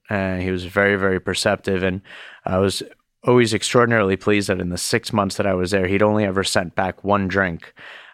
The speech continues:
uh, that I'd ever made. And he sent it back saying I'd added a quarter ounce too much of a given sweetener, which caused no end of swearing up and down and muttering dark curses under my breath about how could this guy know. And,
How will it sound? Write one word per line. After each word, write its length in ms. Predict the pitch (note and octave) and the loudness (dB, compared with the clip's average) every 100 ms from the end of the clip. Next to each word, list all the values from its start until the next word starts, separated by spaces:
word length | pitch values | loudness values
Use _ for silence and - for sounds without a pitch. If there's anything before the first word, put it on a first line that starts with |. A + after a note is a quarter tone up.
| - | -6
uh, 280 | F#2 F#2 | -2 0
that 140 | F#2+ F#2 | 2 2
I'd 120 | G2 | 2
ever 220 | F#2+ F#2+ | 2 2
made. 380 | F#2 G2+ G2+ G2 | 2 2 2 0
And 180 | - G2+ | -2 -2
he 60 | F#2+ | 0
sent 280 | - G#2+ | 0 0
it 120 | G#2+ F#2+ | 0 0
back 260 | G2+ F#2+ | 0 0
saying 260 | - G2 G2 | -2 -2 0
I'd 140 | G2 | 0
added 300 | F#2+ F#2 F2+ | 0 0 -2
a 80 | F2 | -6
quarter 480 | - - D#3 C3 A2+ | -8 2 4 6 4
ounce 340 | G#2+ F2 - | 2 -2 -8
too 160 | - B2 | -4 0
much 320 | G#2+ F#2 - | 0 0 -4
of 160 | A2+ G2 | -4 -2
a 60 | |
given 280 | G2 G2+ F#2+ | 0 0 0
sweetener, 600 | - - G#2+ F#2 F#2+ E2+ - - - | -2 -2 -2 -4 -6 -10 -14 -20 -6
which 280 | - - - | -4 -2 -4
caused 420 | - A#2+ G#2+ - | 2 2 2 -2
no 280 | A#2+ B2+ A#2+ | 2 4 4
end 220 | G2 G2 | 2 -2
of 220 | F#2 F#2 - - | -4 -10 -20 -8
swearing 500 | - - A2 G2 G2 | -4 2 4 4 0
up 160 | F#2+ G2+ | 0 -2
and 120 | F#2+ | 2
down 240 | G2+ G2 | 2 2
and 140 | F#2 F#2+ | 0 2
muttering 500 | G2+ F#2+ G2 F#2 F2 _ - - _ | 2 2 0 -4 -8 _ -20 -20 _
dark 200 | - G#2+ | 2 2
curses 400 | - A2 G2 A2 | 2 0 2 2
under 220 | G2+ G2+ F#2+ | 2 2 0
my 160 | G2 | 0
breath 260 | F#2 G#2 G2 | 2 0 0
about 200 | G2 F2+ | -4 -2
how 140 | G2 | -2
could 160 | F#2+ G2+ | -2 0
this 160 | F#2+ - | -2 -2
guy 200 | G2 F#2+ | -2 0
know. 220 | G#2 | 2
And, 100 | F#2+ | 0